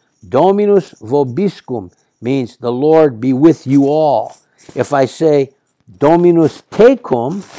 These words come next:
I'm speaking to one person. The Lord with you, singular.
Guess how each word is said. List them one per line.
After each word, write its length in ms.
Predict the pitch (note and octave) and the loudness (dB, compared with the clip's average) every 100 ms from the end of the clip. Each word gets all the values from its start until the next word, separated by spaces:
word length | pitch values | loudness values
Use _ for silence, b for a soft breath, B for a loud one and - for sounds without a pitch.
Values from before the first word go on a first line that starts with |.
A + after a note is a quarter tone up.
| - B2+ | -12 -4
I'm 120 | B2+ | -4
speaking 520 | - - F3+ F#3 E3 | -4 -6 -2 -2 0
to 100 | E3+ | 0
one 260 | E3 A3 G#3 | 0 0 0
person. 380 | D3 A#2 F2+ - _ - | -2 -4 -12 -20 _ -2
The 80 | |
Lord 480 | C#3 F3 F3+ F3 D#3 - _ _ _ G#2+ | 2 6 6 6 2 -6 _ _ _ -4
with 320 | B2+ E3 - | 4 4 4
you, 400 | A#2 D3+ G#3 G3 | -4 0 2 0
singular. 640 | - G3 G#3+ D#3+ G#2 A2 | 0 -2 -2 -4 -6 -12